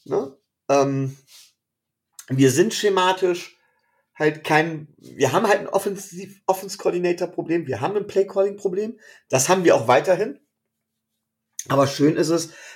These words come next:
dass Tua den Ball, den Ball besser bewegen kann als der Backup. Das war lange Zeit nicht so deutlich klar. In diesem Spiel war es ganz deutlich klar.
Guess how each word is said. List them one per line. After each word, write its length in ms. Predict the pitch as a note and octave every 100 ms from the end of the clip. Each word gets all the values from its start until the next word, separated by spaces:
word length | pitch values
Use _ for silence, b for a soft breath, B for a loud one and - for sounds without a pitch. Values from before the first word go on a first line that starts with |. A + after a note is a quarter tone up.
| B
dass 320 | - - -
Tua 560 | - F3+ F3+ E3+ F3 - _ _ _ _ _ _ _ _ _ _ _ _ _ _ _ _ _ _ _ -
den 440 | D3 D3 C#3 D3
Ball, 540 | D3 E3+ F3+ E3+ C3 D3
den 160 | D#3+
Ball 220 | D#3+ E3
besser 280 | E3 E3 F3+
bewegen 300 | D#3 C#3 C#3
kann 160 | B2+ C3
als 140 | -
der 100 | A2+
Backup. 300 | G2 G2+ -
Das 200 | - -
war 120 | B2+
lange 220 | C3+ D#3 E3+
Zeit 260 | - D3
nicht 120 | E3+
so 120 | - C3+
deutlich 420 | C#3 C#3+ C3 -
klar. 400 | - E3 B3 A#3+
In 120 | C#3
diesem 180 | C#3+ D#3+
Spiel 320 | - D#3 C3
war 160 | B2 B2+
es 140 | -
ganz 260 | C#3 E3 -
deutlich 320 | E3+ E3 -
klar. 400 | - F3+ B3 -